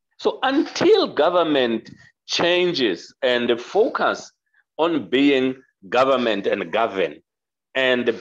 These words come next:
business drive the economic development as business, we'll see change. But we, we, we are not seeing it because the Black Business Forum and all that, you check,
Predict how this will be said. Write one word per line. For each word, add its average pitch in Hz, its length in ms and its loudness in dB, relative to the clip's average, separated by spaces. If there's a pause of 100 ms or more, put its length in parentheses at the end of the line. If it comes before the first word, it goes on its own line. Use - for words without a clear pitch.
business 139 640 -2 (320)
drive 113 500 -2 (720)
the 113 280 0
economic 135 540 -2
development 110 640 0
as 101 180 -2
business, 92 580 -4 (460)
we'll 120 240 2
see 135 180 -2
change. 87 520 -4 (580)
But 156 240 0
we, 170 200 4
we, 175 260 4
we 175 200 2
are 175 120 2
not 226 180 -2
seeing 170 420 0
it 120 320 -2
because 117 460 -2 (400)
the 226 100 2
Black 175 320 -2
Business 156 400 0
Forum 143 600 0
and 120 120 0
all 135 260 0
that, 120 340 0
you 151 180 2
check, - 440 -2